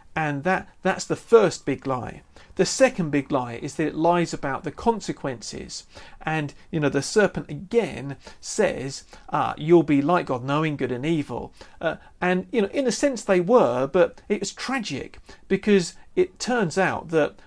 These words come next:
what they wanted was not actually what they were expecting. You know, that they wanted to be like God, knowing good and evil, but it turns out that that actually leads to death. And that leads to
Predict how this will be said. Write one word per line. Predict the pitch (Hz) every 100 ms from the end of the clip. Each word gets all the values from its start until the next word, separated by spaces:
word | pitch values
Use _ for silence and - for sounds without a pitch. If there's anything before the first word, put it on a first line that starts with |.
| -
what | 165 220
they | 180 160
wanted | 180 190 - 120
was | 135 135
not | 175 156
actually | 156 - 139 135
what | 147 -
they | 147
were | 139 135 120
expecting. | - - 208 - - 143 120 - - - _
You | -
know, | 147 170
that | 156 - - -
they | 160 147
wanted | 175 202 - 139
to | -
be | 143
like | 135 139
God, | 135 135
knowing | 143 135
good | 139
and | 131
evil, | 156 143 117 110 - -
but | 165 127
it | -
turns | 214 185 139
out | 151 98
that | 143
that | 175 160
actually | 160 - -
leads | 143 143 -
to | 131
death. | 151 104 - - - - - -
And | 156 151
that | 147 -
leads | 156 165 127 127 -
to | 147